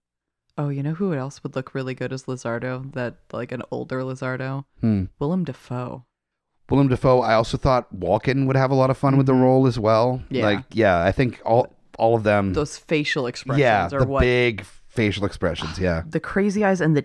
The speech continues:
Speaker 1: teeth. The teeth are part of what kill me
Speaker 2: Well, I think
Speaker 1: about Lizardo.
Speaker 2: act-,
Speaker 1: It's
Speaker 2: actually, I
Speaker 1: just
Speaker 2: think Dafoe probably better than Walken, 'cause Walken is almost muted with his crazy.
Speaker 1: Mm-hmm.
Speaker 2: Like, he knows how to kinda push it out without actually doing much,
Speaker 1: Mm-hmm.
Speaker 2: which is part of his brilliance.
Speaker 1: Right.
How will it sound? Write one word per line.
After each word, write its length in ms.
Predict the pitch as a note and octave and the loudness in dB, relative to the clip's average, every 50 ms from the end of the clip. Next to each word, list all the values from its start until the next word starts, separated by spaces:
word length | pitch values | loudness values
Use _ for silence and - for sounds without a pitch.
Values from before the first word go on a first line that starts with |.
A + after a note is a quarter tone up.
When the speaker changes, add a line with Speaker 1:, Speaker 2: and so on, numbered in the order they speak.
| _ - | _ -10
Speaker 1:
teeth. 640 | - - - - - E3 D#3 C3+ A#2+ - - - - | -18 -18 -14 -8 -4 -2 -2 -2 -2 -6 -10 -16 -14
The 220 | D3 D3+ D3 D#3+ | -8 -4 -4 -4
teeth 460 | D#3 - - - - G#3+ G#3 G3+ - | -4 -4 -8 -4 -2 0 0 0 0
are 80 | E3 C#3 | -2 -2
part 260 | - - - E3+ D#3+ | -2 -2 -2 0 0
of 80 | D3 C#3+ | -2 -2
what 140 | - - | -4 -8
kill 320 | - - - - E3+ D#3 D3 | -10 -12 -6 -4 -4 -2 -2
me 140 | C#3 C3 C3 | -2 -2 0
Speaker 2:
Well, 80 | D3 D#3+ | 0 0
I 40 | |
think 140 | D3+ E3+ D#3 C3 | 0 0 -2 -4
Speaker 1:
about 100 | - - | -6 -8
Lizardo. 480 | C3 C3 C3 C3+ B2+ B2+ B2 B2 B2 B2 | -10 -8 -6 -6 -6 -6 -6 -8 -8 -6
Speaker 2:
act-, 200 | B2+ C3 A#2 - | -6 -6 -6 -6
Speaker 1:
It's 80 | - | -6
Speaker 2:
actually, 200 | C3 B2+ - C3 | -6 -4 -2 0
I 40 | B2 | 0
Speaker 1:
just 60 | A#2 | 0
Speaker 2:
think 200 | - C3 A2+ - _ _ _ - - - A#2 | 0 -2 -2 -4 _ _ _ -20 -16 -8 -2
Dafoe 460 | G#2+ B2+ - - - D3 C#3 C#3+ C#3+ | -2 -2 -2 0 2 2 4 4 4
probably 260 | C#3 - C3+ B2 B2+ A#2 | 2 2 0 0 0 0
better 200 | G#2 A2 G#2+ A2 | 0 2 2 2
than 180 | G2+ G2+ G#2 | 2 0 0
Walken, 340 | G2 G2 G2+ G2+ - A#2 A2 | 2 2 0 0 0 -4 -4
'cause 140 | G#2 A2 G2+ | -4 -4 -4
Walken 440 | G2 G2+ G#2 A#2+ - - D3+ C#3 C3+ | 0 2 2 2 0 0 -2 -2 0
is 220 | A#2+ A2 G#2 - - - - _ | 0 -2 -4 -6 -10 -14 -14 _
almost 380 | - - - A#2+ B2+ A#2 F#2 F#2+ | -10 -4 0 2 4 4 2 0
muted 360 | F#2 F#2 F#2+ G#2 A2+ B2 A#2 | -2 0 2 2 2 2 2
with 120 | B2 C3+ C3 | 2 0 0
his 100 | C3 - | 0 -2
crazy. 500 | - - C#3+ D3 C#3+ C#3+ D3+ D3 D3+ C#3+ | -2 0 0 0 2 2 0 0 0 0
Speaker 1:
Mm-hmm. 420 | D3+ E3 D#3+ D3+ D3 B2+ B2+ B2+ C#3 - _ _ _ _ - - | -2 -2 -2 -2 -2 -4 -4 -6 -8 -12 _ _ _ _ -6 -4
Speaker 2:
Like, 160 | A#2 A2+ G2+ | -2 -2 -2
he 120 | - - C#3+ | -2 -2 0
knows 240 | C#3 D3 D3 C3 - | 2 2 2 2 2
how 100 | D3 C3+ | 2 2
to 120 | A#2+ G#2+ | 2 0
kinda 280 | - - - B2+ A#2+ G2 | -2 -4 -4 -4 -2 0
push 260 | - - C3 - - | 0 0 0 0 0
it 20 | B2 | 0
out 140 | A#2 B2 | 0 0
without 240 | A2 A2+ A2 A2+ G#2 | 0 0 0 0 0
actually 300 | G2 G2+ - - - G#2 | 0 -2 -4 -4 -6 -8
doing 360 | E2+ E2 - E2+ F2+ G2+ A#2 A#2+ | -6 -6 -4 -4 -2 0 0 2
much, 380 | B2 C3+ C3+ - - - - - - | 2 0 0 -2 -6 -12 -12 -8 -2
Speaker 1:
Mm-hmm. 220 | E3+ E3+ D3+ D3 | -2 0 0 0
Speaker 2:
which 160 | C3 C3 B2+ C3 | 0 0 0 0
is 160 | A#2+ F#2+ G#2+ - - - - | -2 -2 -4 -10 -12 -10 -4
part 180 | - G#2+ A2+ | 0 2 2
of 60 | A#2 G#2 | 2 0
his 120 | F#2 D#2+ | -2 -4
brilliance. 520 | - - G#2+ C3 B2+ - - D2 C#2 - - _ - | -2 0 0 2 2 0 -2 -4 -8 -14 -16 _ -8
Speaker 1:
Right. 320 | C3 B2+ A#2 A1 - - | -6 -6 -6 -6 -10 -16